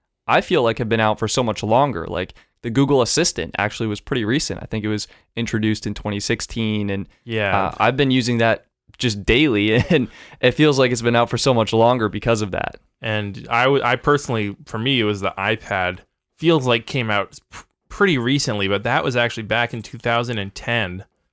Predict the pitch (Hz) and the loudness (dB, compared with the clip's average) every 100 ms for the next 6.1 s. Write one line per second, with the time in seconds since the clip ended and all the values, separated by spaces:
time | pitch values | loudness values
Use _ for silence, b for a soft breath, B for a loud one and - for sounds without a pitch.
0 | _ 107 123 151 127 107 107 117 113 98 | _ -2 0 2 0 -4 -2 -2 0 -2
1 | 92 95 92 98 92 92 95 110 98 101 | -2 -2 -2 -4 -4 -4 -4 -6 -2 -4
2 | 101 101 98 - 104 87 90 - 104 - | -2 -4 -6 -8 -8 -6 -6 -6 -6 0
3 | 151 131 120 120 104 - - 107 101 101 | 0 2 2 2 -2 -10 -8 -2 -2 -2
4 | 120 107 101 110 - - 127 110 95 101 | -4 -6 -4 -6 -8 -6 -2 0 0 2
5 | 104 85 104 - 120 180 - - 135 - | 0 -2 -10 -2 0 2 0 -2 -2 -2